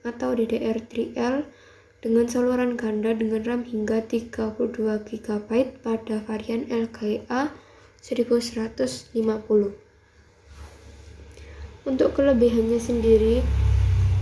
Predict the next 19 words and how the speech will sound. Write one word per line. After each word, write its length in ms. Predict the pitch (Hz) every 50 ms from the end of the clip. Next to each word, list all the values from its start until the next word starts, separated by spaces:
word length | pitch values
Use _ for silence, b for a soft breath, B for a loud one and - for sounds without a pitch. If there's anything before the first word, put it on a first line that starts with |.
| - - - - - - - - - - -
pemrosesan 1080 | 269 262 262 269 269 262 - 269 254 262 - - 285 277 277 285 285 285 285 285 285 - - - - - - -
vektornya 1300 | - 277 262 262 - - - - - - - - - - - 262 247 - 233 226 220 208 202 208 220 233
sekitar 720 | 226 - - - - 247 247 - 254 254 262 262 285 - - - B B B B B B B -
delapan 320 | 220 220 - 240 233 233
ratus 560 | 233 233 233 233 - 262 - - - - - - -
persen, 480 | - 247 240 240 - - - 254 254 - - - -
eh, 80 | 226 214
delapan 320 | 208 202 214 208 208 208
ratus, 240 | 208 - 233 226 - -
delapan 480 | - 233 220 220 220 - 240 240 247 254 254 - -
persen 400 | - 240 240 240 240 262 262 269
lebih 240 | 262 247 226 226 220
cepat, 400 | - - - - 208 214 - - - - - _ b b b b b b b b b b b b b b b b b _
dengan 320 | - - 233 233 233 233 233
performa 640 | 233 247 247 247 - 254 254 254 247 254 269 285 285
single 480 | 285 - - 254 247 226 226 214 220
thread 320 | - - 240 247 247 247 - - - _ _
hingga 600 | - 240 226 220 214 214 208 220 220 226 233 240
lima 400 | 233 226 233 233 226 226 226 226